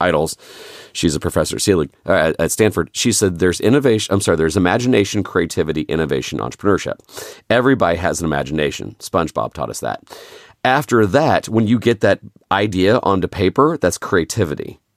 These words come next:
Or onto clay or onto wherever. And if you've got something creative that's really, truly unique and hasn't been done or haven't been done to you, that's innovative. And if it's something truly innovative, you might as well bring it to market. So that, that might as well bring it to market is where I kind of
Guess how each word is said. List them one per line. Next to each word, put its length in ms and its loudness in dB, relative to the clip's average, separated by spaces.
Or 200 2
onto 180 0
clay 500 2
or 120 0
onto 160 -2
wherever. 540 2
And 100 4
if 140 2
you've 160 0
got 180 2
something 240 2
creative 440 2
that's 240 -2
really, 260 4
truly 320 0
unique 340 0
and 120 -2
hasn't 280 -2
been 140 -4
done 320 2
or 60 0
haven't 240 -2
been 120 -4
done 200 -2
to 40 -2
you, 360 2
that's 340 -4
innovative. 540 0
And 120 0
if 100 2
it's 160 2
something 400 2
truly 460 0
innovative, 420 2
you 180 -2
might 280 0
as 100 -4
well 140 0
bring 180 -4
it 120 -8
to 80 -12
market. 380 -10
So 140 -2
that, 260 2
that 200 4
might 300 2
as 120 -2
well 160 4
bring 220 -4
it 80 -4
to 80 -6
market 360 0
is 80 0
where 200 2
I 80 2
kind 200 0
of 160 0